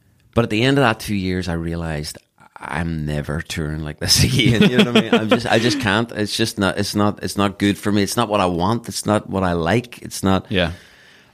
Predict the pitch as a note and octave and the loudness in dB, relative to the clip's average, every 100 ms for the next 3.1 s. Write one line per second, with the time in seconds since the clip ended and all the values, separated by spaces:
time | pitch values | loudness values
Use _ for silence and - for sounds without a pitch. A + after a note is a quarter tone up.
0 | - F#2 F2 E2 D#2 G#2+ G2+ G#2 G2 F#2+ | 0 2 4 0 0 4 6 6 4 4
1 | A2+ A2 - F2+ F2 E2+ D#2+ D#2+ G2+ - | 2 -2 -2 0 0 0 0 0 -2 0
2 | E2+ E2+ - - _ _ _ _ _ - | -2 -2 -8 -18 _ _ _ _ _ -8
3 | E2+ | -8